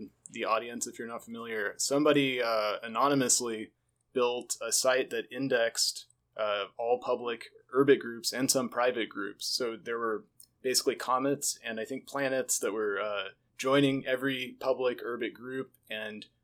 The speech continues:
uh, you know, downloading the contents of all the conversations and then putting them on a searchable web page. And, uh, people got very upset about this.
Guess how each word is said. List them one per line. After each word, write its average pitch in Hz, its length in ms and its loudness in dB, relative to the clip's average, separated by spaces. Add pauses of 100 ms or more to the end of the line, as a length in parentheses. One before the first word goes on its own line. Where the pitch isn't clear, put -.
(460)
uh, 104 320 -2
you 117 120 -12
know, 104 200 -8
downloading 127 540 -2
the 127 80 -6
contents 120 440 -4
of 107 80 -12
all 117 80 -4
the 107 80 -6
conversations 131 800 0
and 123 100 -8
then 110 140 -6
putting 135 260 -2
them 117 160 -8
on 110 100 -8
a 110 40 -8
searchable 117 520 -4
web 117 220 -4
page. 101 500 -4 (640)
And, 110 260 -2
uh, 101 100 -4
people 147 260 6
got 120 180 4
very 143 220 8
upset 127 260 2
about 110 260 -2
this. 92 400 -6